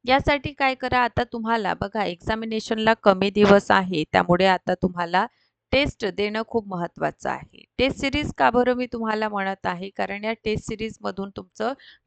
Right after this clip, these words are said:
टाइम मॅनेज होणार. ठीक आहे, वन तासच असतं, म्हणजे वन आवर्स असतं. कशाला? पर्टिक्युलर एक्झामिनेशनच्या पेपर वनला.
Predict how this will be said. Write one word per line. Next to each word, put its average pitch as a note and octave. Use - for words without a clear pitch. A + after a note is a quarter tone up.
टाइम B3+
मॅनेज D3+
होणार. -
ठीक G#3
आहे, D#4+
वन D4
तासच C#4
असतं, -
म्हणजे G3+
वन A#3+
आवर्स G#3
असतं. G3
कशाला? A#3
पर्टिक्युलर A3
एक्झामिनेशनच्या G3
पेपर G3+
वनला. D3+